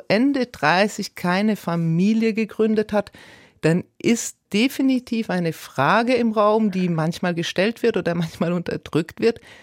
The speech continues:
ist da noch was in Planung oder war's das jetzt? Also es wird schon nach wie vor auch von der Umwelt so etwas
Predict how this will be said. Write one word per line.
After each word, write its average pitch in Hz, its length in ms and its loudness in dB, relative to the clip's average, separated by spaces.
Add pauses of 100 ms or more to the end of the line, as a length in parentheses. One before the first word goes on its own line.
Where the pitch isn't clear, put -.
(280)
ist - 320 -2
da 208 140 2
noch 214 280 2
was 208 220 0
in 208 200 -2
Planung 247 420 0
oder 277 260 0
war's 269 300 -4
das 139 160 -2
jetzt? 156 220 -2
Also 180 140 2
es 170 280 -2
wird 226 260 2
schon 277 560 -2
nach 240 260 -2
wie 226 80 -2
vor - 320 -2
auch 196 280 2
von 202 180 -4
der 190 180 0
Umwelt 180 440 -2
so - 140 -2
etwas - 540 -6